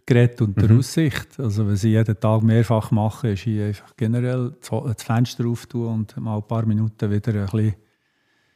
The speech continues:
Speaker 1: zur Ruhe zu kommen. Ich tue mich sehr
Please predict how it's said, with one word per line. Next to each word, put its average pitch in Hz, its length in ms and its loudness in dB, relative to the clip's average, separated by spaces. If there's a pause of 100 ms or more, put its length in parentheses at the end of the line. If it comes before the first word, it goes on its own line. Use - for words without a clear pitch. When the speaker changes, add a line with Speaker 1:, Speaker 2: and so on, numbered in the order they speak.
(500)
Speaker 1:
zur 110 160 8
Ruhe 127 240 8
zu - 100 -8
kommen. 147 260 2 (960)
Ich 110 420 4
tue 104 220 -2
mich 95 300 -2 (960)
sehr 107 460 0